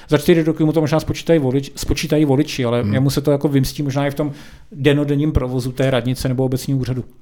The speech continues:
Speaker 2: Tohle je možná na jiný vyprávění, já tohle to
Speaker 1: Hmm.
Speaker 2: znám, eh, z opravdu jedné malé obce, eh, kde se to stalo právě s Úsvitem přímé demokracie,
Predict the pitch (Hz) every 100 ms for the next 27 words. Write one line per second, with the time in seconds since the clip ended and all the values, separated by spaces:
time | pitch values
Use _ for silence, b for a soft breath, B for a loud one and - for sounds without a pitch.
0 | - - 107 165 175 127 151 135 131 143
1 | 117 117 117 123 127 117 120 123 - 123
2 | 120 120 123 101 107 107 104 - - 101
3 | 110 110 113 104 123 117 113 110 98 -
4 | 117 117 - - - 101 101 98 95 98
5 | 113 120 - 113 123 - 110 110 117 117
6 | - - 107 113 101 - 92 98 107 98
7 | 107 107 104 98 92 95 - 104 127